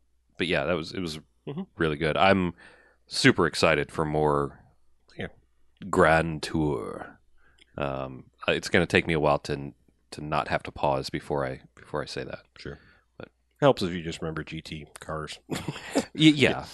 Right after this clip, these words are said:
Speaker 1: obviously. Um, but it, because it feels so much like Top Gear,
Speaker 2: Mm-hmm.
Speaker 1: it's got all the, all the beats. There are a couple things that, that I felt fell a little flat,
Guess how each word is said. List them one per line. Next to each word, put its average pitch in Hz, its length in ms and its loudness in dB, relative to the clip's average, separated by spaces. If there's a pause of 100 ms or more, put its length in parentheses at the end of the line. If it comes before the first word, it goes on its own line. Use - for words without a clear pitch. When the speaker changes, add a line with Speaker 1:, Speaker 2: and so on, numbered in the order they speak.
(120)
Speaker 1:
obviously. - 540 -2 (180)
Um, 85 540 4
but 101 260 2 (1500)
it, 101 180 4 (300)
because 117 300 6
it - 80 0
feels 101 260 8
so - 160 6
much 80 240 2
like 80 160 2
Top 69 240 -2
Gear, - 280 -8
Speaker 2:
Mm-hmm. 165 140 -2
Speaker 1:
it's 92 120 -2
got 87 260 4
all 87 260 8
the, 78 240 2
all 80 220 4
the 78 80 -2
beats. 80 320 -4 (280)
There 269 60 0
are - 20 4
a 269 40 -2
couple 233 220 8
things 160 300 6
that, 123 300 4
that 120 120 8
I 110 80 10
felt - 420 4
fell 110 520 8
a 110 60 2
little 101 520 4 (1000)
flat, 98 500 4